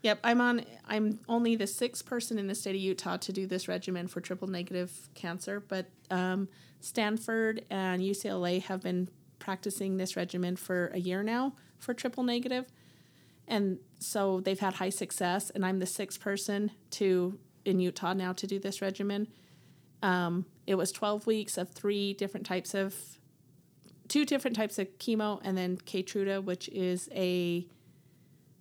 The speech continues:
bone marrow growth because your bone marrow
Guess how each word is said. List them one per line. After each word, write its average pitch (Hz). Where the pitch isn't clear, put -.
bone 190
marrow 185
growth 185
because 196
your 185
bone 185
marrow 180